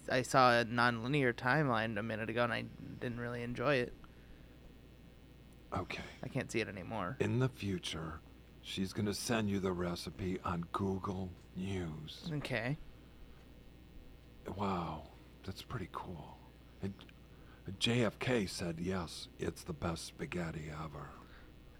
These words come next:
Speaker 2: That's amazing.
Speaker 1: <laughs> J F K is hanging out with my great-grandmother in, in,
Speaker 2: In
Speaker 1: uh,
Speaker 2: the afterlife.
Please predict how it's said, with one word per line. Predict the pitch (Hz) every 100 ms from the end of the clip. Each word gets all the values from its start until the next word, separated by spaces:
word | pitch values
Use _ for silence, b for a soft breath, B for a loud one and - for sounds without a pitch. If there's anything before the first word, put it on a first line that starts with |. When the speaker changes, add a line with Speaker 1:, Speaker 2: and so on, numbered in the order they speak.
| - - - -
Speaker 2:
That's | 92 104
amazing. | 98 90 92 101 - 143
Speaker 1:
<laughs> | -
J | - 151
F | 156
K | 156
is | 151
hanging | 143 139
out | 139
with | 147
my | 139 120
great-grandmother | 127 120 131 117 131 143 131
in, | 110 98
in, | 90 101 120 107 117 b b b b
Speaker 2:
In | 98 90
Speaker 1:
uh, | 90
Speaker 2:
the |
afterlife. | 110 123 - - 85 82 -